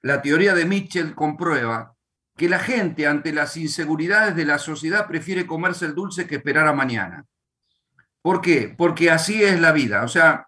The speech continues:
es mejor, lo tengo en mano, me lo como hoy, porque a ver si mañana no estoy. ¿Sí? Ese, esa, esa teoría de Mitchell, ese,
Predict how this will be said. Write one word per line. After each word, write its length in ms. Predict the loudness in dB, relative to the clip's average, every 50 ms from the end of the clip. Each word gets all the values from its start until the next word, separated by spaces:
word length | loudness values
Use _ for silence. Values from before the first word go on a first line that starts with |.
| _ -6
es 120 | -4 -2
mejor, 440 | -2 -2 0 0 0 0 0 0 -2
lo 160 | -2 -2 -2
tengo 280 | -2 -2 -4 -2 -2 0
en 60 | 2
mano, 460 | 4 4 4 2 2 -2 -4 -6 -10 _ -6
me 160 | -4 -2 -2
lo 120 | -2 -2
como 360 | -4 -4 -4 -2 0 0 0
hoy, 100 | 0 -2
porque 340 | -4 -8 -10 -12 -8 -4 -2
a 40 | -2
ver 100 | -2 -2
si 140 | -2 -4 -4
mañana 340 | -4 -2 -2 -2 -2 -2 -2
no 140 | -2 -4
estoy. 280 | -6 -10 -12 -14 -14 -16 -20 _ _ _ _ _ _ _ _ _ _ _ _ _ _
¿Sí? 340 | -8 -4 -4 -2 -4 -4 -8 _ _ _ _ -2
Ese, 480 | 0 2 2 4 2 2 2 2 0
esa, 300 | -2 0 2 4 4 4
esa 400 | 4 4 0 2 2 2 0 0
teoría 500 | 0 2 2 2 2 2 -2 -2 -2 0
de 140 | 0 0 0
Mitchell, 420 | 0 0 -2 -2 -4 -6 -6 -4 -4
ese, 480 | -4 -4 -4 -4 -4 -4 -4 -8 -12